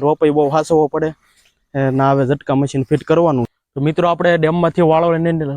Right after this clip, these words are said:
વાળો લઈને આપણે બીજી વાડી છે ત્યાં આપણે આવી ગયા છીએ, ને ત્યાં આપણે વાળો બાંધી દીધો છે. જુઓ, આવી રીતે બધે ખીતા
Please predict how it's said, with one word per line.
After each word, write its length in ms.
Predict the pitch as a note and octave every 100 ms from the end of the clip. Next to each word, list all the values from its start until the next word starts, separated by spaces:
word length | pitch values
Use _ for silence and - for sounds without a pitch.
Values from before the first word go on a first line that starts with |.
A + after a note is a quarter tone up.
| C3
વાળો 240 | C#3+ E3+ E3
લઈને 220 | F#3+ D#3 B2 _ _ _ _ -
આપણે 240 | C#3 D3+ D3+ D3 C3+ - _ _ _ _ _ D3
બીજી 300 | D3+ D#3 D3+
વાડી 220 | D3+ D3
છે 80 | E3+ D3+
ત્યાં 180 | D3 D3
આપણે 140 | C#3+ C#3+
આવી 200 | F3 D#3+
ગયા 160 | C#3 A#2+
છીએ, 200 | C#3+ F3 - _ _ _
ને 120 | C#3 C3
ત્યાં 180 | C#3+ C#3+
આપણે 180 | C#3 C#3 C#3 C3+
વાળો 180 | C#3 C#3+ C#3+
બાંધી 260 | D#3+ D#3 C3
દીધો 240 | C3 B2+ A#2
છે. 100 | D3+ D3+ _ _ _ _ _ _ -
જુઓ, 200 | C3 B2 G2 _ _
આવી 220 | C#3+ C#3 C#3
રીતે 180 | C3+ C3
બધે 240 | C3+ C#3+ C3 A#2+ _ _ _ _ _ _ _ _
ખીતા 220 | D3+ D3+